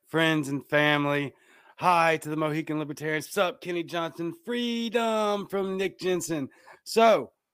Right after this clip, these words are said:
uh, a quick update on what's going on. Joe Vasquez, R I P to the Cajun Libertarian profile. Yes, that is part of why we're here today. So, when I got home yesterday and went to go do the show for Muddy Waters Freedom,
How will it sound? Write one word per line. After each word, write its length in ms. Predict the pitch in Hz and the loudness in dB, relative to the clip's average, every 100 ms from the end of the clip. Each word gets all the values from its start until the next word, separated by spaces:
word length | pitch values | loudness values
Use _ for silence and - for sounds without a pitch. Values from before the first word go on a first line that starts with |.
| _ - | _ -2
uh, 300 | 156 160 147 | 2 2 2
a 60 | 151 | -2
quick 460 | - - 214 220 - _ | -4 4 6 6 -2 _
update 500 | 175 - - 170 165 | 0 0 2 4 4
on 140 | 147 | 2
what's 300 | 139 156 156 | 0 -2 -2
going 340 | - 190 170 170 | 2 4 6 6
on. 440 | 180 170 175 156 - _ _ _ | 4 2 2 -2 -8 _ _ _
Joe 240 | 107 156 160 | -4 0 0
Vasquez, 680 | 147 156 143 - 143 135 131 | 2 2 0 -4 -2 -2 -2
R 220 | 160 151 | 0 4
I 140 | 151 143 | 4 2
P 460 | - 147 143 131 - _ _ - | -2 -4 -4 -8 -14 _ _ -16
to 100 | 135 | -14
the 80 | 117 | -10
Cajun 520 | 143 143 123 131 123 - | -4 -4 -4 -8 -8 -10
Libertarian 560 | 135 120 135 127 120 | -12 -6 -2 -2 -2
profile. 760 | 110 131 123 - 117 117 113 104 _ _ _ | -4 -4 -4 -4 -4 -2 -4 -8 _ _ _
Yes, 440 | 110 143 143 - - - | -4 0 0 -4 -14 -4
that 160 | 135 | -4
is 120 | 123 | -4
part 280 | - 143 151 | -8 -2 0
of 80 | 143 | 0
why 260 | 135 139 135 | -2 0 0
we're 240 | 131 127 | -4 -8
here 220 | 131 127 | -8 -8
today. 340 | 120 123 131 113 | -8 -4 -4 -2
So, 280 | - 240 - - - - | 2 2 2 -16 -20 -4
when 120 | 143 | 2
I 140 | 208 | 2
got 180 | 202 190 | 2 -2
home 300 | 175 202 190 | 2 0 2
yesterday 560 | 185 165 165 165 170 156 | 0 -2 0 2 2 0
and 120 | 131 | -2
went 200 | 151 - | -6 -8
to 80 | 135 | -4
go 180 | 151 | -2
do 340 | 147 156 165 151 _ _ | -2 -2 -2 -4 _ _
the 60 | 117 | -12
show 320 | - 220 208 | 0 2 2
for 140 | 170 | 0
Muddy 240 | 160 214 208 | 0 0 0
Waters 320 | 185 190 170 | 0 0 0
Freedom, 480 | - 185 175 175 | -4 -2 0 0